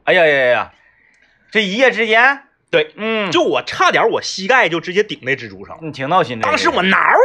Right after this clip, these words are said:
Speaker 2: 一下，就是我那个感觉啊，就是比高主播那个糖葫芦后车部啊，指定是，
Speaker 1: <laughs>
Speaker 2: 指定是幅度大。我挠一下我就往后蹦啊。
Speaker 1: 后车部。
Speaker 2: 一下我就，就因为我那个车是停在那个，那个车，车位是在那个马路牙子上嘛，
Speaker 1: 嗯。
Speaker 2: 我就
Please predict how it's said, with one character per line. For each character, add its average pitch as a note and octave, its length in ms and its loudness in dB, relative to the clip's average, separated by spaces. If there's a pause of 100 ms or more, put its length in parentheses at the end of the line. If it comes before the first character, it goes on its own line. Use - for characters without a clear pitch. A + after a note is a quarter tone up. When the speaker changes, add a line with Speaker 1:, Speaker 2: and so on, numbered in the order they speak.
Speaker 2:
一 E4 60 -4
下， A3 200 0
就 C#4 140 -8
是 C4+ 80 -4
我 F3+ 220 -4
那 C4 120 -6
个 C#4+ 100 -2
感 A2 200 -6
觉 A2+ 100 -8
啊， D3+ 180 2
就 F#3 120 -8
是 F#3+ 140 -4
比 C3 160 -12
高 A3 180 2
主 D3 160 -4
播 C#3 180 -4
那 F3+ 140 -6
个 D#3 140 0
糖 - 180 0
葫 D3+ 160 -2
芦 F3+ 80 -2
后 G3 100 -4
车 E3+ 140 0
部 F#3 120 0
啊， D3+ 120 2
指 - 340 0
定 G4 200 2
是， G4+ 180 2 (320)
Speaker 1:
<laughs> - 340 -20
Speaker 2:
指 F3 200 -6
定 E4 160 -2
是 A3+ 100 -2
幅 - 160 -12
度 B2 80 -6
大。 C#3+ 180 0 (840)
我 F3+ 160 0
挠 F#3+ 160 0 (320)
一 F#4 60 2
下 C#4 180 2
我 G3 100 2
就 G3 100 -2
往 G3+ 160 2
后 A3 160 2
蹦 A3 280 -4
啊。 G2+ 180 -12
Speaker 1:
后 C#3+ 80 -4
车 C3 160 -2
部。 B2 180 0 (280)
Speaker 2:
一 C3+ 160 -14
下 C#4 200 -4
我 - 100 -2
就， G#3+ 180 -4
就 E3+ 260 -16
因 C4+ 140 -8
为 D4 100 -2
我 A3+ 160 -6
那 A#3+ 120 -4
个 A#3+ 40 -2
车 B3 240 -2
是 B3+ 80 -6
停 E3+ 180 -10
在 G#3+ 100 -4
那 G#3+ 100 -6
个， F3+ 160 -4
那 F#3 100 -8
个 F3+ 120 -8
车， - 260 -10
车 - 180 -2
位 A#3 140 2
是 A3 100 -6
在 G#3+ 120 0
那 G3+ 60 -4
个 F#3+ 40 -8
马 E3+ 140 -6
路 D3+ 80 -2
牙 B2+ 180 -2
子 F3 60 2
上 C3+ 120 -6
嘛， F2 140 -10
Speaker 1:
嗯。 D#3 120 -4
Speaker 2:
我 D3+ 60 0
就 G3+ 140 -2